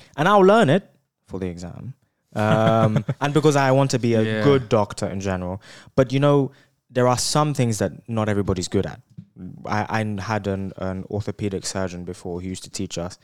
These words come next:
Speaker 1: and he was like, "Look, radiographs, zero. Stuff
Speaker 2: Him?
Speaker 1: to do." Yeah, he's like, "I, like,"
Speaker 2: Really?
Speaker 1: No, like,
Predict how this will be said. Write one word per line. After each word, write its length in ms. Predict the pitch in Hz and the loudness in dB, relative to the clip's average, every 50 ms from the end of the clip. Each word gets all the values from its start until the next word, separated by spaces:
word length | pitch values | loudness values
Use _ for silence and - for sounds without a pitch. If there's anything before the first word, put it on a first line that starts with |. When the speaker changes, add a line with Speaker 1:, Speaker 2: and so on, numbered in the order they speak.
| _ - - - _ _ - | _ -20 -20 -20 _ _ -8
Speaker 1:
and 140 | 101 110 113 | -6 -2 0
he 60 | 110 | 0
was 200 | 107 104 98 - | 0 0 0 -2
like, 180 | 98 90 90 - | -4 -4 -4 -4
"Look, 280 | 92 87 76 - - _ _ _ _ _ | -6 -8 -8 -10 -14 _ _ _ _ _
radiographs, 800 | 110 107 110 113 107 110 107 95 104 101 98 98 95 - - - _ _ _ _ _ _ _ _ _ _ _ - - - _ _ _ _ _ _ _ _ _ _ _ 101 | -4 -2 0 0 2 0 0 0 0 0 0 0 -2 -4 -8 -12 _ _ _ _ _ _ _ _ _ _ _ -4 -4 -4 _ _ _ _ _ _ _ _ _ _ _ -10
zero. 380 | 98 95 95 90 85 80 76 - _ _ _ _ _ _ _ _ _ _ _ _ _ | -6 -4 -4 -4 -4 -6 -10 -14 _ _ _ _ _ _ _ _ _ _ _ _ _
Stuff 240 | - - 151 151 135 | -2 0 2 2 2
Speaker 2:
Him? 60 | 110 | 0
Speaker 1:
to 80 | 85 107 | -4 -6
do." 80 | 101 | -6
Yeah, 240 | 90 98 107 101 90 | -4 0 0 0 0
he's 180 | 87 98 95 95 | 0 -2 -4 -4
like, 160 | 95 90 - | -4 -6 -4
"I, 120 | 92 95 90 - - - - - 90 98 90 73 | -6 -6 -6 -8 -14 -20 -20 -18 -16 -16 -12 -8
like," 260 | 95 98 98 - - - _ _ _ _ _ _ _ - | -6 -6 -6 -6 -10 -18 _ _ _ _ _ _ _ -18
Speaker 2:
Really? 440 | 127 143 180 202 202 135 92 85 | -14 -12 -10 -8 -8 -8 -6 -4
Speaker 1:
No, 180 | 165 180 180 147 | -2 0 0 0
like, 360 | 110 113 117 131 143 - - | 0 0 0 0 0 -2 -2